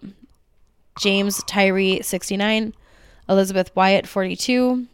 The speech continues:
Eugene McQueen, forty-three, Harvey Williams, eighty-two, Helen Metziger, sixty-three, Hiro-, Hiram Prophet, no age,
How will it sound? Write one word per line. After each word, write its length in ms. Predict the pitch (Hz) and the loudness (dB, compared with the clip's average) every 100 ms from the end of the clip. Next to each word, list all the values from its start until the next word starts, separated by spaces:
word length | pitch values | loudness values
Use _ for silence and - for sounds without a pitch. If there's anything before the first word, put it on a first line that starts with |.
| - | -6
Eugene 400 | 208 196 202 202 | -4 0 0 -2
McQueen, 500 | 196 - 202 202 208 | -4 -4 -2 -2 -4
forty-three, 800 | - 180 180 - 214 214 208 - - _ _ _ - | -4 -4 -6 -6 -2 0 0 -4 -12 _ _ _ 0
Harvey 320 | 214 202 202 | 2 4 4
Williams, 380 | 190 190 185 185 | 4 4 2 -2
eighty-two, 760 | 190 196 190 202 190 185 190 196 _ _ | -4 -4 -2 0 2 2 0 -4 _ _
Helen 500 | - 202 202 202 - _ | -2 2 2 2 -4 _
Metziger, 720 | - 190 - 185 185 185 185 - _ _ _ - | -4 -2 0 -2 0 2 0 -4 _ _ _ -10
sixty-three, 840 | - 185 202 190 190 190 185 185 _ _ _ - | -8 -4 -4 -2 0 2 0 -2 _ _ _ -8
Hiro-, 460 | 185 190 185 180 - _ _ _ _ _ _ - _ | -2 2 2 0 -4 _ _ _ _ _ _ -20 _
Hiram 460 | - 226 226 226 233 - - | 0 4 6 6 4 -4 -4
Prophet, 760 | - 185 - 202 - - - _ _ _ _ _ _ | 2 2 4 2 0 -6 -10 _ _ _ _ _ _
no 480 | - 196 190 185 180 | -4 -2 2 4 4
age, 400 | 175 175 185 | 4 2 -2